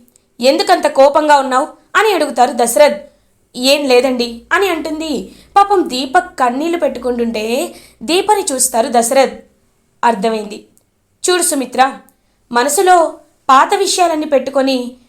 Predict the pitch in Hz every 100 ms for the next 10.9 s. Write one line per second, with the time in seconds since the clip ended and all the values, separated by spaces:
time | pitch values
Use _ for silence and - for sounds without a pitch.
0 | _ 277 294 285 190 254 262 294 269 240
1 | 226 - _ - 269 226 226 285 262 240
2 | 277 302 302 262 262 - 254 240 233 233
3 | 233 233 - _ _ - - 170 - 226
4 | 220 220 - _ _ _ 349 359 311 262
5 | 339 349 330 302 294 220 226 - _ _
6 | _ _ 240 269 269 240 247 262 269 254
7 | 269 247 247 226 - _ _ _ 202 294
8 | 403 392 381 330 302 277 277 262 254 269
9 | 277 262 247 240 233 226 226 _ _ _
10 | 240 247 233 233 240 220 214 - 202